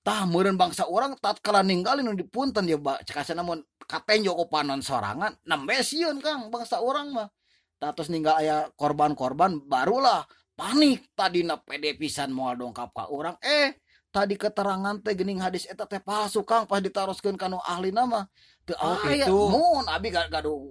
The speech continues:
Speaker 1: eh, rerecangan abi
Speaker 2: Sik,
Speaker 1: gaduh
Speaker 2: sik,
Speaker 1: rerecangan.
Speaker 2: ari Akang nyebatkeun kitu teh, guru Akang nyebatkeun teu
Speaker 1: Eh.
Speaker 2: bahwa ti jaman ti payun anu soleh teh aya nu pupus. Kan
Speaker 1: Iya.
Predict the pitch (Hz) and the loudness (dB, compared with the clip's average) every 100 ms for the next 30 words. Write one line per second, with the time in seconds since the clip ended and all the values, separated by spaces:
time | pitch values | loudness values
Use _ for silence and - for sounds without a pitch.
0 | 131 147 147 160 156 143 123 120 120 131 | -18 -10 -4 -2 -2 -2 -6 -8 -6 -2
1 | 139 143 147 143 135 127 147 123 175 170 | 2 2 2 2 2 2 2 2 2 2
2 | 156 156 160 156 151 151 165 151 135 147 | 0 -4 -6 -4 0 0 2 -2 0 0
3 | 185 190 160 147 _ 135 147 160 160 180 | 0 0 0 0 _ -2 0 2 2 0
4 | 156 135 160 - 170 175 165 131 - - | 0 2 2 2 0 0 0 -2 -2 -12
5 | - - 139 151 180 180 175 165 165 165 | -14 -2 0 4 4 4 0 2 2 2
6 | 165 160 - 131 165 190 156 165 - 156 | -4 -6 -4 -2 0 0 -2 -4 0 2
7 | 170 175 185 190 - - 165 175 180 214 | 2 0 -2 -2 -4 -2 -2 -2 0 0
8 | 214 214 202 196 - - - - 226 - | 0 0 0 0 -10 -20 -12 -2 -2 -2